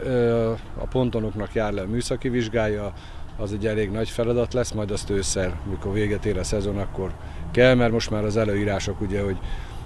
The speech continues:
ki kell partra őket vontatni, és ott, ö, mi-, ultrahangos méréseket végeznek, tehát nem elég a, a vízben csak átnézni a, a, az úszó létesítményeket. Hát, ö, az id-, ez az egyik, ö,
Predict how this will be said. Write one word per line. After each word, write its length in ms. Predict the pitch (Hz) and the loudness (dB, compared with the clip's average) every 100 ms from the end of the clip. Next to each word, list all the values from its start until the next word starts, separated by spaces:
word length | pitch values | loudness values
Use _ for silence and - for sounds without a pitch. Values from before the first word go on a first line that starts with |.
| - | -6
ki 120 | - | -2
kell 240 | 110 110 101 | 2 4 4
partra 400 | 110 104 98 101 | 2 0 2 0
őket 340 | 101 104 92 | 2 0 0
vontatni, 680 | 113 120 131 127 139 151 160 - - 107 | 0 2 4 4 6 6 4 0 -8 -6
és 160 | 101 110 | -2 0
ott, 280 | 107 - | -2 0
ö, 220 | 107 104 98 | 0 2 0
mi-, 160 | 104 - | -2 -2
ultrahangos 560 | 113 98 95 95 95 | -4 -2 -2 -2 -4
méréseket 600 | 101 98 95 101 90 98 | -2 -2 -2 -2 -4 -4
végeznek, 580 | 110 110 117 104 110 98 | 0 2 2 2 -2 -2
tehát 280 | 101 95 - | -2 -2 -2
nem 200 | 95 92 | -4 -2
elég 220 | 90 90 90 | -2 -4 -4
a, 120 | 85 - - - - | -6 -8 -10 -8 -4
a 40 | |
vízben 500 | 107 101 - 98 95 - - - | -2 0 0 0 -2 -4 -6 -6
csak 220 | - 104 98 | -4 -2 0
átnézni 540 | 101 - 95 90 95 | -2 0 -4 -2 -4
a, 120 | 90 - - - - - - | -4 -6 -8 -8 -8 -8 -4
a, 140 | 98 92 90 - - | -2 -2 -4 -8 -10
az 80 | - | -4
úszó 260 | 117 - 131 | -2 2 4
létesítményeket. 960 | 135 131 123 135 131 135 139 135 147 - - - - - - - | 4 4 2 0 0 2 2 4 4 2 -6 -8 -8 -8 -12 -4
Hát, 160 | 143 - | -2 4
ö, 140 | 147 | 6
az 180 | 139 131 | 6 6
id-, 120 | 135 | 2
ez 220 | 135 127 | 4 4
az 200 | 123 120 | 6 6
egyik, 360 | 127 123 143 - | 4 2 0 4
ö, 220 | 135 | 4